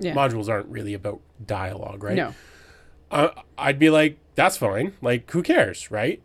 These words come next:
Speaker 2: So there's an argument to be made here, and I think I would make this argument, that taking a one hundred percent stance is not correct. 'Cause there are,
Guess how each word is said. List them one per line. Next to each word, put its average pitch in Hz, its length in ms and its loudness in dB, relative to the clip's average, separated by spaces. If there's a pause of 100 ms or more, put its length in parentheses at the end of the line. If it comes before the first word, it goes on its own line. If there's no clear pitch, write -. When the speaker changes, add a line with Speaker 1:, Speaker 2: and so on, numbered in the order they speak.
Speaker 2:
So 147 480 4 (1500)
there's 160 220 6
an 165 80 6
argument 165 400 6
to 120 80 -6
be 120 100 2
made 139 240 2
here, 104 320 -4 (260)
and 127 140 0
I 120 120 4
think 156 200 2
I 123 120 4
would 127 360 4
make 104 220 2
this 135 200 0
argument, 98 540 -4
that 117 220 0
taking 131 580 0
a 110 560 -2 (400)
one 131 400 4
hundred 135 340 2
percent 117 380 0
stance 101 720 -2 (380)
is 113 220 -2
not 113 580 0 (1120)
correct. - 680 -2 (1080)
'Cause 123 260 4
there 156 280 4
are, 123 320 4